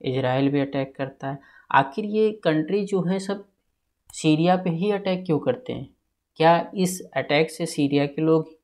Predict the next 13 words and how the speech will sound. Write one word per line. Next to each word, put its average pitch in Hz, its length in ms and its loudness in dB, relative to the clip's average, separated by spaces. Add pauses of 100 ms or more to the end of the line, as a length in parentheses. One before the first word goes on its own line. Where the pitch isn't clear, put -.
की 165 120 -2
डेथ 156 280 2
होती 170 320 -4
है? 160 100 0 (360)
जी 135 200 0
हाँ, 120 320 -10 (260)
तो 143 60 -2
जानेंगे 185 480 4
इन 220 160 0
सारे 196 280 0
सवालों 170 420 2
के 170 80 0
जवाब 170 520 2